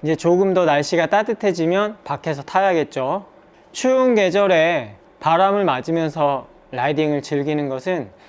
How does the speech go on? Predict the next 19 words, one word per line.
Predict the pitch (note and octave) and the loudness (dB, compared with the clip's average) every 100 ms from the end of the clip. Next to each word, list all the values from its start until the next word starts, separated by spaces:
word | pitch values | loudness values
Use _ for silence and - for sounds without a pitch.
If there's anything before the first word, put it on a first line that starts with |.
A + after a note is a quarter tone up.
| - - - | -20 -20 -6
물론 | C#3 F#3+ G3+ G3 G3 D3 | 0 2 2 2 2 2
멘탈상으로는 | D3+ G#3+ A#3+ A3+ G#3 F#3+ E3 D#3+ D#3+ | 2 2 0 0 0 0 0 0 0
좋지만 | D3 C3+ - E3 F#3 C#3 F#2+ - _ _ _ _ - - - _ _ | -2 -6 -4 -2 -2 -2 -8 -20 _ _ _ _ -20 -20 -20 _ _
몸에는 | C3+ F3 B3 A#3 F#3 D#3+ B2 | -2 2 2 2 0 0 -2
별로 | D3 D3+ | 0 2
안 | B2 B2+ D#3 | 2 0 -2
좋아요. | F3 D#3+ A#2+ A2 F#2+ - - _ | 0 0 -2 -6 -14 -20 -20 _
그러니까 | - F3 F#3 F3+ D3 | -2 0 2 2 2
여러분들도 | D#3+ F#3+ F#3 E3+ E3 D#3+ D3 | 4 2 2 2 2 2 0
너무 | C3 D#3 G#3+ A3+ G#3 F#3 C3+ A#2 - | 2 2 2 2 2 0 -2 -8 -16
자전거만 | - D#3+ G#3 A3+ G#3 F3+ D#3+ | -4 0 0 0 2 2 0
밖에서 | B2+ C3+ E3+ D#3 | -2 -6 -8 -10
타려고 | - G#3 A3 G#3 F3+ | -6 0 2 2 2
하지 | F3+ F#3+ | 0 -2
마시고 | B2+ A#2 D3+ F#3+ F3 - - - - | -4 -6 -4 -2 -2 -4 -18 -20 -12
이것저것 | C3+ C#3+ F3+ D#3+ D3 D3 | -4 0 0 0 0 0
다른 | C#3+ C#3+ D#3 C3+ A2+ | 0 0 0 -2 -8
맨몸 | C3 C3+ D#3+ D#3+ | -8 -4 -2 0
운동이라든지 | D#3 D3 C#3+ C3+ C3+ C3 C#3 F#3 G#3 G3+ | 0 0 -2 -2 -4 -6 -4 -2 -4 -6